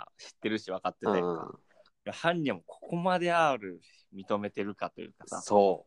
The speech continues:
Speaker 2: う。
Speaker 1: リスペクト出まくりかと思って。
Speaker 2: そう。で、その後もさ、ラップはもう全てを日本で超えてる、
Speaker 1: うん。
Speaker 2: お前が生きよっていうのは、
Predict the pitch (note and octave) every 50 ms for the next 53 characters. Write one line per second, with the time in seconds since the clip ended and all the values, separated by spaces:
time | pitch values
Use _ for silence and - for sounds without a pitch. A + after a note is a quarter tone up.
0 | _ _ - G2 G2 - - - - A2 G#2 - _ - - - G#2+ F#2 F#2+ A2+
1 | A2+ A2+ A#2+ A2+ - - - A2+ B2 - - A2 - - - G2 G2 F#2 F#2 -
2 | _ _ - F#2+ F#2 - _ _ _ _ _ _ _ - - - - - - -
3 | - - - F2+ F2 F3+ F#3+ G2 G2 G2 - F2+ - - - _ _ _ _ _
4 | _ _ _ - A2 G#2+ - A#2 A2 A2 A2+ A2 - G2 F2+ E2+ - - F2+ F2
5 | - - F#2 G2 G2 - _ - - A2 G#2+ G#2+ G#2 - - - A#2 A#2 G#2 F#2+
6 | G2 F#2 G#2 A2+ G#2+ G#2 - F2 F2 F2 F2+ F#2 G#2 G2+ F#2 E2 D#2+ D#2 - F2
7 | E2+ E2+ - - E2+ E2+ E2+ - F2 F2+ F2+ F2+ F#2 F#2 F2+ F2 - - F2 -
8 | - - D#2 D2 C#2+ C#2+ -